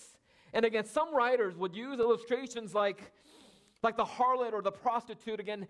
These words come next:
and describes Israel and the people of, of God as those who would be unfaithful and would choose the other, other, uh, other gods.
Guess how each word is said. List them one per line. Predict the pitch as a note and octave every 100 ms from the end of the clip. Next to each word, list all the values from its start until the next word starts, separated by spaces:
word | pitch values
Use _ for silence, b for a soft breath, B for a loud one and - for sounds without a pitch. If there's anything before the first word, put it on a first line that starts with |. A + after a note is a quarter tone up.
| B -
and |
describes | G#3+ G#3 A#3 B3+ C4 G#3+ G#3+
Israel | C4 A3+ G#3+ B3 G#3+ F#3+
and | F#3
the | F#3
people | B3+ B3 C4
of, | A3+ F3 B -
of | A3 F3
God | A3+ B3 B3
as | G#3
those | D#3 A3+ B3 B3
who |
would | A#3
be | A3+ G3
unfaithful | C4 C4 - A#3 B3 - G#3 E3 B B G3+
and | A3
would | A3+
choose | - C4 C#4 C#4+ F#3+
the | G#3+ G3 B B B B B _ _ _ _ _ _ _ _ _ _ _ _
other, | F#3 F#3 - - -
other, | F#3+ F3+ D#3+
uh, | D3 B2 B2+
other | F3 F#3+
gods. | C#3 F3+ A3+ G3 A#2